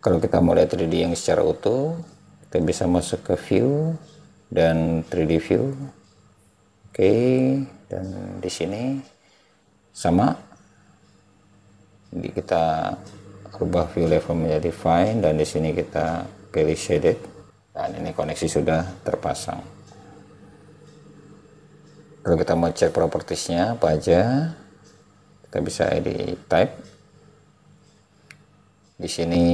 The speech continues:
ada modify parameter. Teman-teman mau cek parameter-parameter yang disediakan oleh koneksi ini adalah apa saja. Ini kita bisa atur di sini.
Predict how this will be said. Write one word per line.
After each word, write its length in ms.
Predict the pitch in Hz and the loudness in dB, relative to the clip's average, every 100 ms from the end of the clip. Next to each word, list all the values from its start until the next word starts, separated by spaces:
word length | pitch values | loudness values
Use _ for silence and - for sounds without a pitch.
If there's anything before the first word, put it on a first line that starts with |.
| 87 85 85 85 82 - - _ _ _ _ _ - | 4 4 4 4 2 -2 -14 _ _ _ _ _ -2
ada 160 | 80 80 | 0 2
modify 400 | 78 80 78 78 | 0 2 2 2
parameter. 640 | 82 76 76 - 85 117 156 160 - - - - _ _ _ - | 2 2 0 2 2 2 0 -10 -18 -20 -20 -20 _ _ _ -14
Teman-teman 420 | - - 82 78 | -10 -8 -4 -2
mau 640 | 80 80 78 78 80 82 80 - - _ _ _ | 0 0 2 2 2 0 -4 -10 -20 _ _ _
cek 320 | _ 90 87 - - _ _ _ _ _ _ _ _ | _ -4 -2 -4 -16 _ _ _ _ _ _ _ _
parameter-parameter 960 | 82 78 78 - - 82 78 78 - 80 | -8 -6 -4 -6 -4 -2 0 -2 -2 0
yang 80 | 78 | 0
disediakan 440 | - 78 76 78 | 2 2 2 2
oleh 240 | 76 76 76 - - - | 2 0 -2 -12 -20 -20
koneksi 480 | - 85 - - - - | -6 -4 -2 -4 -6 -2
ini 240 | 82 95 | 2 2
adalah 320 | - 95 107 - | 2 -2 -4 -10
apa 160 | - 82 | -4 -2
saja. 480 | 73 76 - 80 127 - - - - - | 0 -2 -4 -4 -4 -10 -20 -20 -20 -8
Ini 80 | 87 | -4
kita 240 | - 82 | 2 4
bisa 560 | 78 78 80 78 82 - - - - - - - - - - - | 4 2 2 2 0 -2 -10 -20 -20 -20 -20 -20 -20 -20 -20 -18
atur 320 | - - - 92 | -8 -2 0 0
di 100 | 76 | -4
sini. 340 | - 85 - | -4 -4 -4